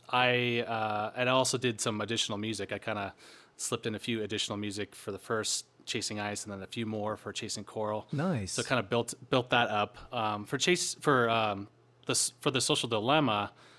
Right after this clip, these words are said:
Speaker 1: I had originally started out as a sound recordist, recording all the interviews and just kinda listening to all these experts talk about this, uh, this material. I had, I wasn't, uh, I didn't have my expectations set on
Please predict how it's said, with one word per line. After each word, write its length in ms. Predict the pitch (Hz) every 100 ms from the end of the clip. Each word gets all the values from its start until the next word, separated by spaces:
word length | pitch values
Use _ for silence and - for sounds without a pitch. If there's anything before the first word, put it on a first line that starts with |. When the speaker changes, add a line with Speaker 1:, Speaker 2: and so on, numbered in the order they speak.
| - _
Speaker 1:
I 180 | 117 117
had 260 | 113 113 110
originally 400 | 117 143 117 104
started 480 | - 110 107 104 104
out 240 | 104 104
as 180 | 101 98
a 160 | 95
sound 280 | 92 139 143
recordist, 580 | 110 - 98 92 92 -
recording 380 | 104 - 107 104
all 100 | 95
the 140 | 92
interviews 640 | 120 107 98 92 92 - - - - - _
and 420 | 120 104 101 98 - -
just 220 | 156 -
kinda 160 | 175
listening 480 | 117 117 - 120 110
to 180 | - 117
all 140 | 104
these 180 | 110 101
experts 420 | 104 - 117 98
talk 220 | - 104 -
about 280 | 101 95
this, 360 | 101 92 - - -
uh, 160 | 110 95
this 240 | 95 98
material. 420 | 101 - 113 95 92
I 120 | 127
had, 240 | 143 117 - -
I 120 | 127
wasn't, 360 | 131 143 139 123 - - - - - - -
uh, 320 | 117 107 104 107
I 100 | 107
didn't 200 | 127 120
have 120 | 120
my 140 | 113
expectations 580 | 113 - 113 113 - 101
set 220 | - 110
on 300 | 104 101 98